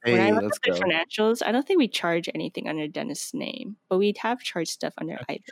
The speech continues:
Speaker 3: true.
Speaker 1: I've seen Ivan's name popping up before. <laughs>
Speaker 3: That is true.
Speaker 2: Ivan be spending money. <laughs>
Speaker 1: Yeah.
Speaker 2: I save the company money.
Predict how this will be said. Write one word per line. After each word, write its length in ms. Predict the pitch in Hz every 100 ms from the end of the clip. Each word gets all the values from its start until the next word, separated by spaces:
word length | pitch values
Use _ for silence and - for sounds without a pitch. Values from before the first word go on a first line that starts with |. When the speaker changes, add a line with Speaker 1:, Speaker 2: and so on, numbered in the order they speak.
| -
Speaker 3:
true. 80 | -
Speaker 1:
I've 100 | 185 -
seen 180 | 233 220
Ivan's 400 | 165 160 156 -
name 220 | - 151 -
popping 320 | - - - -
up 80 | -
before. 440 | - - - - - _ _ - - - - -
<laughs> 0 |
Speaker 3:
That 220 | 254 294 - - _ - 123
is 100 | 123
true. 400 | - 139 120 123 - - - - - -
Speaker 2:
Ivan 260 | 98 107 104
be 80 |
spending 380 | 104 - 104 95
money. 360 | 98 95 95 107 - -
<laughs> 160 | 139 -
Speaker 1:
Yeah. 300 | 165 - 139 - - - - _ _ - - - - - _
Speaker 2:
I 100 | -
save 220 | 135 131 123
the 80 |
company 320 | 107 101 95 95
money. 320 | 90 90 98